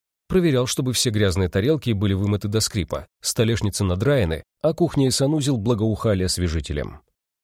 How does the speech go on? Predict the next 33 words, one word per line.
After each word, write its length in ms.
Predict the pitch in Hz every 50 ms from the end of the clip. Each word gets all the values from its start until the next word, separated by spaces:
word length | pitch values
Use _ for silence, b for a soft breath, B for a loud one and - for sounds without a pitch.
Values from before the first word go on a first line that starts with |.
| _ _ _ _ _ -
Мои 240 | 165 156 156 156
находчицы 600 | 156 160 160 - - 147 135 - 151 - - 170
чуяли, 520 | 147 - - - 165 110 85 78 78 85 95
что 320 | - - - - 165 165
что-то 380 | - - - - 123 113 - 110
происходит. 680 | - 117 110 98 - - - 73 71 - - - - _ _ _ _ _ _ _ _ -
И 100 | - 123
когда 300 | 101 113 110 104 117 104
Малибу 340 | 104 107 104 104 95 101 95
Кипи 260 | - - 110 - -
наконец 380 | 90 90 87 92 90 92 92 85
заехал 380 | 87 101 98 92 85 - 92
на 100 | 90 92
участок, 540 | 92 98 - - 160 117 - - 80 - - _ _ _ _ _
они 240 | - 98 107 123 131
с 140 | 123 - 135
радостным 480 | 160 175 143 147 - - 139 131 113 104
волнением 520 | 110 113 127 151 175 160 131 117 107 101
заметались, 680 | 90 101 117 135 135 - 107 76 76 73 - - - - _ _ _ _ -
понимая, 400 | 127 123 135 160 185 175 147 120
что 180 | - - 143
скоро 320 | 135 - - 170 170 156 151
предстоит 500 | - 131 113 - - - 127 123 110 104
выезд 380 | 101 104 110 101 87 - -
на 80 | - 90
прогулку. 640 | - - 85 76 76 76 76 73 - - - - - _ _ _ _ _ _ _ _ _ _ -
А 160 | 110 98 95
Сью, 440 | 92 - - 165 170 156 113 87 82
воссев 500 | 78 82 85 87 - - 117 101 - -
на 100 | 101 98
верхней 300 | 98 92 80 - 92 82
ступеньке 480 | - - 90 - 98 87 82 92 90
крыльца, 480 | - - 107 110 104 - - 170 139